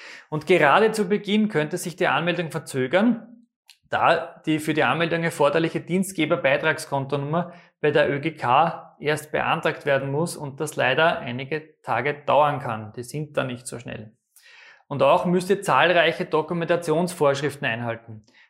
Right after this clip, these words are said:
Euer Steuerberater steht euch hier sicher mit Rat und Tat zur Seite, auch bei dieser Angelegenheit. Ein immer wichtigeres Thema wird die Betriebsübergabe an die nächste Generation.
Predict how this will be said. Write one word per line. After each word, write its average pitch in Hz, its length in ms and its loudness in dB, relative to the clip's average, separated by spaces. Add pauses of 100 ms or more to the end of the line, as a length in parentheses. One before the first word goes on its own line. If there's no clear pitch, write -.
(120)
Euer 156 180 4
Steuerberater 165 640 4
steht 156 240 -2
euch 170 120 -4
hier 160 160 0
sicher 165 300 -6
mit 170 160 -4
Rat 139 260 2
und 156 240 -10
Tat 135 340 -2
zur 151 120 -6
Seite, 180 600 0
auch 139 220 -2
bei 160 120 -4
dieser 135 280 -2
Angelegenheit. 113 640 -8 (300)
Ein 131 200 -8
immer 196 300 2
wichtigeres 208 580 2
Thema 175 480 0
wird 180 300 0
die 175 80 0
Betriebsübergabe 180 1200 2
an 147 200 0
die 175 80 0
nächste 151 400 -4
Generation. 160 960 -4